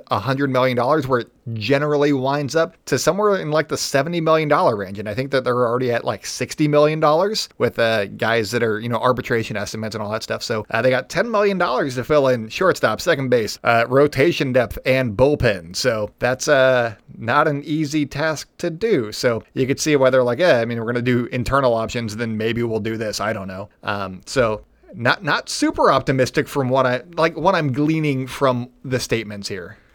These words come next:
So if the A's end up with Kemp, Machin, and Pinder platooning second and short, then I won't be necessarily surprised. The rotation they're planning on seems to be Sean Manaea, Frankie Montas, Jesus Luzardo, Chris Bassitt, and A J Puk,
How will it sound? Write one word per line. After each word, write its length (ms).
So 180
if 80
the 140
A's 180
end 160
up 200
with 280
Kemp, 300
Machin, 640
and 220
Pinder 280
platooning 540
second 360
and 100
short, 400
then 160
I 60
won't 220
be 300
necessarily 600
surprised. 800
The 100
rotation 500
they're 140
planning 320
on 160
seems 240
to 60
be 120
Sean 320
Manaea, 340
Frankie 320
Montas, 760
Jesus 380
Luzardo, 400
Chris 220
Bassitt, 380
and 120
A 200
J 200
Puk, 300